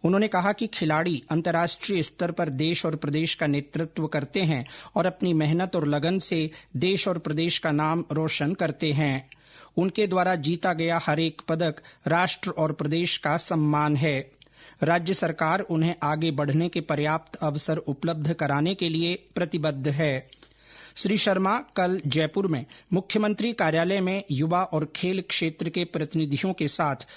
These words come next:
बजट पूर्व संवाद कर रहे थे। उन्होंने कहा कि राज्य में खेल को नई दिशा देने के लिए राज्य सरकार ने ठोस कदम उठाए हैं। खेलो इंडिया यूनिवर्सिटी गेम्स के सफल आयोजन के साथ-साथ सत्रह नवीन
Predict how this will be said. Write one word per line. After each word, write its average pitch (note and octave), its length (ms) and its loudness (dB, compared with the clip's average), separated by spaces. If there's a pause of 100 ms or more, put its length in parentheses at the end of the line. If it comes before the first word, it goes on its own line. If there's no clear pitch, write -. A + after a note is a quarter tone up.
(200)
बजट E3+ 320 0
पूर्व E3 320 -2
संवाद D3 560 0
कर E3 180 -2
रहे D3+ 280 0
थे। D3 540 -4 (460)
उन्होंने G#3 240 4
कहा G#3 240 2
कि A#3 160 0
राज्य E3 380 2
में G#3 120 0
खेल F3+ 320 -2
को G3+ 200 0
नई E3+ 240 2
दिशा E3 300 0
देने D#3 300 2
के E3 140 -2
लिए D3+ 280 -2 (260)
राज्य E3+ 340 2
सरकार E3 420 0
ने F3+ 120 0
ठोस - 500 -2
कदम D#3 340 0
उठाए D#3+ 380 0
हैं। C#3+ 340 0 (400)
खेलो G#3+ 380 2
इंडिया G3 320 2
यूनिवर्सिटी F3 760 0
गेम्स E3 380 0
के E3 120 -2
सफल F3 340 -2
आयोजन D#3 400 0
के E3 140 -2
साथ-साथ D#3+ 600 0 (380)
सत्रह G3 460 0
नवीन F3+ 440 0